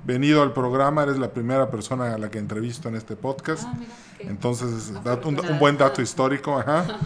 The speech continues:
Speaker 2: <laughs>
Speaker 1: para la trivia en, dentro de veinte años. Y, este, y otra cosa es que también le quiero agradecer a Grupo Metropolitana de Puebla por su patrocinio, eh,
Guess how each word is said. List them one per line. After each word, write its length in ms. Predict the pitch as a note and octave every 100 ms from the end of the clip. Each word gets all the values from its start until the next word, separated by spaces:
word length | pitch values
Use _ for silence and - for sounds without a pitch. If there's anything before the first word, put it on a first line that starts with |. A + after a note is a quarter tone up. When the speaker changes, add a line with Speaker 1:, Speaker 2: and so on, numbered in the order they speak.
| -
Speaker 2:
<laughs> 240 | - -
Speaker 1:
para 180 | - A2
la 180 | A2 A2
trivia 520 | C3 C#3 D3 B2 A2+
en, 180 | A2 G#2+
dentro 360 | G#2+ A2 G#2 A2+
de 80 | A2+
veinte 300 | C3 B2 C3+
años. 340 | D#3+ F#3+ F#3 - - - - -
Y, 120 | A2 A#2+
este, 640 | A#2 - - C3+ A#2 B2
y 80 | D3+
otra 220 | D#3+ D#3+
cosa 380 | D#3 D#3+ D#3 D#3+
es 140 | D3+
que 380 | - D#3 D#3+ D#3+ - - -
también 420 | A#2+ D3 E3 F3
le 120 | D3+
quiero 240 | B2+ D3 C#3+
agradecer 520 | C#3 A#2+ A2 - C#3
a 220 | C#3 C3+
Grupo 560 | B2+ C3 D3+ D#3+ D#3 D3+ - - -
Metropolitana 1000 | D3 F3+ D#3+ - D3+ C#3+ A#2+ C3 C3+ B2
de 120 | A2
Puebla 500 | A2 C#3 C#3+ C#3+ C#3
por 320 | C#3+ D3 D3
su 300 | - D3 D3+
patrocinio, 880 | - C#3 C#3 B2 - C#3 C#3 C3+ C#3 - - - -
eh, 380 | B2+ B2+ B2+ A#2